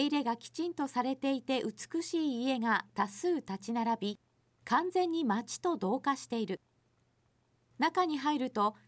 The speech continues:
内装は更新されていて快適な状態になっている。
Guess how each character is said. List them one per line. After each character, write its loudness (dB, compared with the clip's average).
内 2
装 0
は 4
更 0
新 -4
さ -2
れ 0
て -2
い -2
て -2
快 0
適 -4
な -2
状 0
態 0
に -2
な 0
っ -10
て -6
い -4
る。 -8